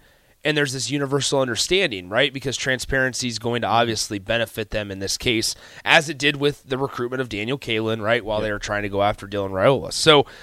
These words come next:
Speaker 2: You're
Speaker 1: I
Speaker 2: not playing unless you're a freak or unless injuries happen.
Speaker 1: Well, and Nebraska's not getting those guys.
Speaker 2: No.
Speaker 1: Nebraska's not getting the guys that's five stars and, and ready to go.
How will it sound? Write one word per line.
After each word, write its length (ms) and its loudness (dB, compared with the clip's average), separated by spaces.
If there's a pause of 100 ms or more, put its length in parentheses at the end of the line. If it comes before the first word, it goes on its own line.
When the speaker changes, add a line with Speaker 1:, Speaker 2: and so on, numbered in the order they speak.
(260)
Speaker 2:
You're 120 6
Speaker 1:
I 40 12
Speaker 2:
not 120 8
playing 260 2
unless 280 -2
you're 160 0
a 60 -2
freak 600 -2 (400)
or 200 4
unless 240 2
injuries 380 -6
happen. 220 -2
Speaker 1:
Well, 100 8
and 60 6
Nebraska's 440 6
not 180 4
getting 240 0
those 180 -2
guys. 340 -10 (220)
Speaker 2:
No. 140 -2 (500)
Speaker 1:
Nebraska's 440 4
not 200 2
getting 260 0
the 100 0
guys 360 6
that's 160 -10
five 320 4
stars 520 4
and, 360 2
and 200 -4
ready 180 2
to 80 -6
go. 300 6